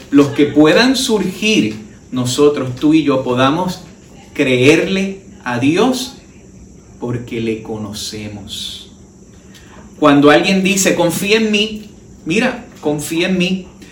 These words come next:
Tenemos dos alternativas o tenemos dos reacciones naturales que van a surgir. La primera, la primera es que podemos decir, "Sí, yo confío en ti", y lo podemos aceptar. "Sí, yo confío en ti". ¿Por qué? Porque te conozco.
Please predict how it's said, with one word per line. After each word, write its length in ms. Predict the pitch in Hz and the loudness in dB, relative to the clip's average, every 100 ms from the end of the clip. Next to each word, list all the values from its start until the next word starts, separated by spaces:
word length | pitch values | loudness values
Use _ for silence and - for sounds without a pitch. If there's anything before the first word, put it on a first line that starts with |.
| - - - - | -20 -20 -12 -2
Tenemos 360 | 185 214 262 | 2 4 4
dos 120 | 202 | 2
alternativas 800 | 208 190 202 202 190 139 123 120 | 2 0 -2 0 0 0 0 2
o 100 | 143 | 2
tenemos 360 | 165 170 147 147 | 2 2 0 2
dos 160 | 208 | 0
reacciones 480 | 214 196 185 208 196 | 0 0 0 0 0
naturales 460 | 202 196 202 214 - | -2 -4 -4 -4 -2
que 100 | 139 | -2
van 180 | 135 151 | -2 -2
a 60 | |
surgir. 340 | - 165 - 131 | -4 -8 -4 0
La 140 | 143 | 2
primera, 500 | 151 151 170 226 226 | 2 2 2 0 0
la 140 | 156 160 | 0 0
primera 360 | 160 170 202 | 0 0 -2
es 40 | - | 0
que 120 | 220 | -2
podemos 380 | 190 202 202 196 | 0 0 -2 -4
decir, 260 | 190 196 - | -4 -4 -4
"Sí, 360 | 165 - 427 | -4 -4 -6
yo 160 | 165 170 | -4 -2
confío 340 | 214 226 226 | -2 -2 -2
en 160 | 240 208 | -2 -2
ti", 220 | 285 - - - 165 | -4 -4 -12 -14 -8
y 60 | |
lo 120 | 165 | -6
podemos 460 | 151 156 190 254 - - - - - | 0 2 2 -4 -6 -14 -20 -20 -12
aceptar. 580 | 214 220 - - - - - - | -8 -8 -8 -8 -8 -12 -20 -4
"Sí, 200 | 147 98 | -2 0
yo 120 | 147 | -2
confío 360 | 240 - 151 | -2 -2 -2
en 100 | 127 | -2
ti". 160 | 120 95 - - - - - - - - | -4 -8 -12 -20 -20 -20 -20 -20 -12 0
¿Por 240 | 185 180 | 2 2
qué? 400 | 165 135 - - - | 0 -2 -4 -18 -14
Porque 300 | 117 110 143 | -10 -8 -8
te 100 | 120 | -6
conozco. 560 | - 110 113 120 - | -6 -6 -6 -10 -14